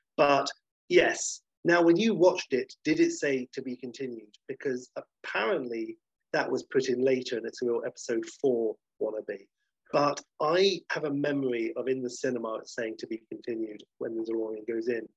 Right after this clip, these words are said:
I don't know if it's a false memory or not, but I, I have a memory of that happening. And I remember being like, "Fucking nice one." Now, but at that point, I'd already been burnt by Flash Gordon. So even at that young, innocent age, I was savvy as fuck. I was like, "Well, let's not get your hopes up.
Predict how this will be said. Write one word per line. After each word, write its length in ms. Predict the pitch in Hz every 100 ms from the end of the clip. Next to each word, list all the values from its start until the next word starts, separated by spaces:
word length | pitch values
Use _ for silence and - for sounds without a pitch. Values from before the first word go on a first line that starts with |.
| _ _ _ -
I 180 | 123 123
don't 120 | 123
know 80 | 113
if 100 | -
it's 160 | 113
a 40 | 113
false 260 | - 110 135
memory 260 | 151 131 113
or 80 |
not, 200 | 110 107 -
but 100 | -
I, 240 | 110 110 117
I 160 | 107 107
have 100 | 113
a 60 | 110
memory 360 | 110 110 104
of 100 | 104 -
that 160 | 101 -
happening. 380 | 117 - 104 104 _ _ _ _ _
And 280 | 127 113 110
I 60 | 113
remember 340 | 110 113 107
being 180 | 107 107
like, 200 | 107 -
"Fucking 340 | 131 127 120 117
nice 280 | 123 117
one." 100 | 107 - _ _
Now, 160 | - - -
but 380 | 175 135 - - _ _ _ _
at 160 | - 156
that 200 | 156 151
point, 260 | - 127 123
I'd 160 | 120 120
already 260 | 117 113 113
been 200 | 117 110
burnt 340 | 127 117 113 -
by 80 | 113
Flash 360 | - 120 - -
Gordon. 380 | 135 127 107 104
So 180 | - 123
even 260 | 131 123
at 140 | 123 139
that 200 | 143 -
young, 260 | 131 120 113 131
innocent 340 | 120 117 117
age, 280 | 127 120 113
I 40 | 110
was 200 | 107 -
savvy 320 | 120 117 110
as 160 | 104 - -
fuck. 240 | 117 - - - -
I 40 |
was 120 | 135
like, 180 | 131 127
"Well, 140 | 147 156
let's 240 | 156 151
not 120 | 151
get 160 | 143 127
your 140 | 135
hopes 300 | 143 147 143
up. 160 | 123